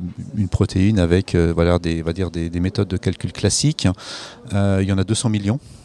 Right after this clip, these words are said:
à faire, si on veut la cartographie complète. Donc ça veut dire que l'intégralité de la population française ne ferait que ça pendant dix ans. Et, euh, ce modèle a été capable de le faire en, en quelques mois.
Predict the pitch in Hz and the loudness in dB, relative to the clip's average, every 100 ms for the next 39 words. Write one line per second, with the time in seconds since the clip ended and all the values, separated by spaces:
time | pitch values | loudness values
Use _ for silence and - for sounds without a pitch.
0 | - - - 107 123 - - - - - | -6 -2 2 2 0 -8 -20 -20 -16 -4
1 | 98 90 92 87 90 101 92 85 - 95 | 0 2 2 0 0 2 2 0 -4 -4
2 | - 113 127 98 - 92 92 95 117 - | 2 2 2 0 2 2 2 4 2 2
3 | 90 90 101 120 98 98 98 - 113 98 | 2 4 2 2 2 2 0 2 0 2
4 | 87 95 - 95 92 - 95 - 98 - | -4 -4 0 2 2 0 -4 0 2 4
5 | 104 127 92 - - - - - 107 107 | 4 4 2 -2 -14 -18 -20 -4 0 0
6 | - - 113 - 117 - 104 98 107 113 | 0 0 0 2 0 2 2 2 2 0
7 | 92 104 98 - - - - - - - | -2 0 0 -2 -10 -16 -18 -16 -16 -16
8 | - - - 101 113 92 87 - 90 87 | -18 -12 0 2 4 4 2 2 2 2
9 | 110 85 101 85 95 87 85 82 92 104 | 4 2 2 2 2 0 -2 -2 0 0
10 | 85 90 98 - 98 101 82 82 | 0 0 0 -2 -2 0 0 -4